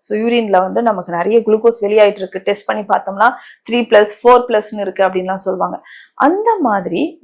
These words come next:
குளுக்கோஸோட லெவல் அதிகமாக, ரத்தத்துல வந்து அதிகமாக, அதிகமாக நமக்கு இந்த பற்படாக மூலிகை ஒரு மிக சிறந்தது அப்படின்னு சொல்லலாம். இத குடிநீர் மாதிரி, கஷாயம் மாதிரி தான் வச்சு குடிக்கணும். So, அதிகமான கசப்பு இருக்கக்கூடியதை வந்து நம்ம என்ன பண்றோம்னா,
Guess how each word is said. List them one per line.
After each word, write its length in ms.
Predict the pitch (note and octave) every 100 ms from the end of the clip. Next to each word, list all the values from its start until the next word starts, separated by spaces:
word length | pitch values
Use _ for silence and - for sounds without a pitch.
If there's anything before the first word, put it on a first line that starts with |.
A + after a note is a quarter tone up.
| A3+
குளுக்கோஸோட 800 | D4+ D#4+ G4+ - A#3+ F#3+ E3+
லெவல் 400 | D#3+ E3+ A3+ A#3 - _ _ _
அதிகமாக, 580 | - A3 A3 G3+ - G3
ரத்தத்துல 320 | G3 G#3 G3+
வந்து 320 | F3+ A3+ F#4 - - -
அதிகமாக, 580 | - F4+ F4+ E4+ A#3+ G3+
அதிகமாக 800 | F#3 A3 A#3+ A3 F#3 - C4+ D4
நமக்கு 380 | A3+ F#3+ F#3 D#4
இந்த 120 | G#3+
பற்படாக 640 | - - - D#4+ D4+ C4
மூலிகை 420 | G#3 G#3+ A3+ B3+
ஒரு 160 | G#3+ G#3
மிக 220 | G3+ A#3
சிறந்தது 640 | E4 - C4+ B3 A#3+ G3 F#3+
அப்படின்னு 320 | E3+ F3+ F#3+
சொல்லலாம். 440 | - F3 E3 - _ - - _
இத 380 | A#3+ D4 F#4+ F#4
குடிநீர் 460 | - D4+ F4+ F4 C4+
மாதிரி, 240 | G3 -
கஷாயம் 480 | - A3 - C4+ A#3
மாதிரி 280 | G3 F3+ F3
தான் 160 | A#3
வச்சு 360 | C#4+ F#3+ G3+ F#3
குடிக்கணும். 260 | F3 - - - -
So, 140 | - G3
அதிகமான 560 | G3 A#3+ C4 C4 C#4
கசப்பு 480 | C#4 G3+ - A#3+ B3+
இருக்கக்கூடியதை 640 | A3+ A3 G#3 G#3 G3+ F#3+ F#3
வந்து 200 | F#3+ A#3+
நம்ம 200 | A3 F#3
என்ன 200 | G3+ G#3+
பண்றோம்னா, 420 | F#3+ F#3 F3+ D4+